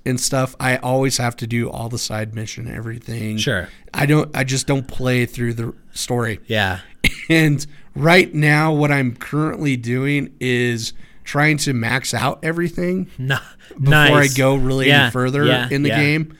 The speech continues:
Speaker 1: Um, I, uh, am trying to max out the amount of weapons I can hold,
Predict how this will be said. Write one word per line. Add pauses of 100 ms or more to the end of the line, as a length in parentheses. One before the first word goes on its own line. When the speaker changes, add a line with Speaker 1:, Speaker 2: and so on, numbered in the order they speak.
(260)
Speaker 1:
Um,
I, (100)
uh,
am
trying
to
max
out (1800)
the
amount
of
weapons
I
can
hold,